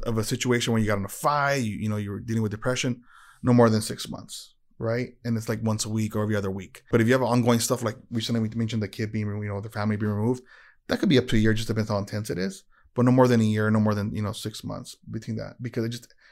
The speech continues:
it depends. Like, if you do once a month, that's gonna be a year for sure. But if you see them frequently and you allow that person to talk and share their feelings and know how to cope with th-,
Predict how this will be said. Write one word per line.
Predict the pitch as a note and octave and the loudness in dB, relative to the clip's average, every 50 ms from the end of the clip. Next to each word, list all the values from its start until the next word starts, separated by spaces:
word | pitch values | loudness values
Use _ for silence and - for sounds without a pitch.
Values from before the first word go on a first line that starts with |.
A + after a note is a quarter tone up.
| - - | -12 -8
it | B2+ B2+ | -4 0
depends. | C3+ B2 - G#2 F#2+ F#2+ B2+ - - | 0 0 0 -2 -4 -4 -6 -6 -4
Like, | A#2+ A#2 A#2 | -2 0 2
if | A#2+ | 4
you | C3 C#3 | 6 6
do | F3 D#3+ | 8 8
once | C3 C3+ D3 - - | 8 8 6 6 4
a | A#2 | 4
month, | A#2+ B2 C#3 D#3 D#3 - - - - - _ - | 6 6 4 4 0 -4 -12 -20 -20 -20 _ -6
that's | G#2+ A2 - - | -4 -4 -2 -2
gonna | A2 G2 | -4 -4
be | G2 F#2+ F2+ | -4 -4 -4
a | |
year | F#2 F#2+ F#2 | -6 -6 -8
for | - - G#2 | -10 -12 -10
sure. | - - G2 | -8 -8 -8
But | G2 - G2+ G#2+ | -6 -6 -4 -2
if | A2 | -2
you | A#2 | -2
see | - - | 0 0
them | C#3+ A2+ | 0 0
frequently | G#2+ - A2+ A2+ A2+ C#3 C#3 D3 D#3 E3 D#3+ - - _ _ _ _ _ _ _ _ _ | 0 -2 -4 -4 -2 -4 -4 -4 -4 -4 -6 -8 -14 _ _ _ _ _ _ _ _ _
and | - A#2+ | 0 2
you | A2 A2 A2 G#2 | 4 4 4 4
allow | G2 G2+ G2+ A2 | 2 2 2 2
that | B2 A#2 | 0 2
person | - - - - G#2+ | 8 12 12 12 12
to | G2+ | 10
talk | - - A2+ A2+ A#2 - | 6 -2 -4 -4 -4 -6
and | A2+ A2 | -6 -6
share | - G#2+ | -6 -6
their | G2+ G#2 | -6 -6
feelings | - - A2 A2+ B2 A#2+ A2+ | -8 -6 -4 -2 0 0 0
and | G#2 G2+ | 0 0
know | G2+ | 0
how | G#2+ G#2 | 0 -2
to | G#2 - | -2 -4
cope | - - - G#2 A2 - | -6 -8 -8 -6 -6 -6
with | D3+ D3 D#3 - - - | -6 -8 -8 -10 -12 -8
th-, | C3+ C#3+ - | -8 -8 -6